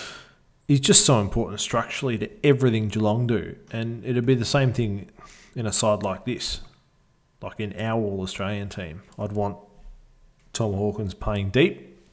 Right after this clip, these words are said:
and being that lead-up man, and you'd have to put one to two on him. He's just so strong.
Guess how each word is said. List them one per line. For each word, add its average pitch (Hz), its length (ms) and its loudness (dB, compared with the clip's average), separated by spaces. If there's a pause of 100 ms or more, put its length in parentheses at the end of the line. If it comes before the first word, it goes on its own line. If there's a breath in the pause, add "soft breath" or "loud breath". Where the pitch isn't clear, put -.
and 98 480 -4
being 98 200 -4
that 92 180 -4
lead-up 120 340 4
man, 131 480 2 (200)
and 104 200 -2
you'd 95 120 -2
have 110 180 -2
to - 40 -2
put 110 200 -4
one 110 220 0
to 104 60 0
two 107 240 -2
on 123 160 2
him. 139 300 2 (680 loud breath)
He's 110 120 -2
just - 220 -4
so 98 140 -2
strong. 139 640 4